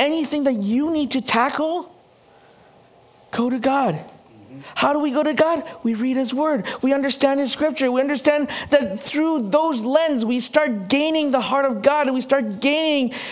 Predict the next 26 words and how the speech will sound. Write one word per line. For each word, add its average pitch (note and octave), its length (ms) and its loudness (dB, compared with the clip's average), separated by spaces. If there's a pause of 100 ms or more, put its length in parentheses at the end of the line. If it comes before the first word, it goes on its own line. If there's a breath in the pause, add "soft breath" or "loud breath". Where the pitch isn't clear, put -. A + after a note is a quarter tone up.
(420 loud breath)
what B3 340 2
God C#4+ 220 4
wants C4+ 400 0
us C#4+ 180 2
to C#4 80 -2
do B3 320 0
in B3 160 2
life. B3 600 -2 (680 loud breath)
That C#4+ 120 4
we D4+ 100 0
could - 180 -2
tackle D4 440 0
all C4+ 300 2
things, D4 560 0 (200 loud breath)
that C4+ 120 6
whatever C#4 320 2
struggles D#4 540 0
that C#4+ 160 2
we C#4+ 100 2
have A#3+ 260 2
or B3+ 140 2
any C#4 180 2
wisdom C#4+ 460 0
that C4+ 140 0
we're B3+ 100 2
seeking, C#4 460 -2